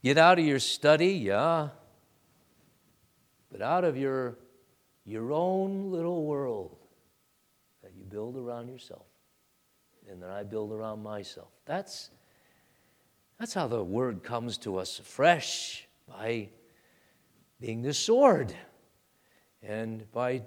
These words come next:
Jesus himself wielding the sword in the congregation, saying to everybody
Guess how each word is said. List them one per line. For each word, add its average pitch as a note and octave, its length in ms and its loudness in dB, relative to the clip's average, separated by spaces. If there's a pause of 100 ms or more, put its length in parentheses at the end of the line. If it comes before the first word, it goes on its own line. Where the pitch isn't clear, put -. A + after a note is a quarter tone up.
(100)
Jesus C#3+ 460 -2
himself F#3+ 640 2
wielding D#3+ 460 2
the D#3+ 100 -2
sword F3 460 2
in C3+ 100 -4
the C3+ 80 -6
congregation, D3+ 880 0
saying D#3 560 -4
to C#3 320 -4 (600)
everybody C#3+ 720 2